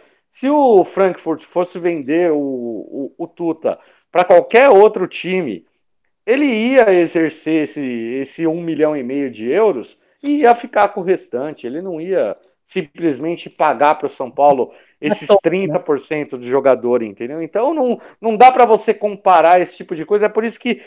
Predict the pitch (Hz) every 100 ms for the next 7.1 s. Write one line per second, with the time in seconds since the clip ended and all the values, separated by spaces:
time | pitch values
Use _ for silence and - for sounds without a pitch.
0 | _ 175 233 262 254 240 214 240 240 185
1 | 202 196 - 202 - 208 190 165 165 180
2 | - 160 143 151 180 147 139 151 143 139
3 | 135 180 240 196 208 240 - - _ 285
4 | 277 247 208 180 196 - 240 254 156 135
5 | 185 190 175 170 156 160 175 226 233 170
6 | 139 120 123 160 175 - 165 _ 185 180
7 | 190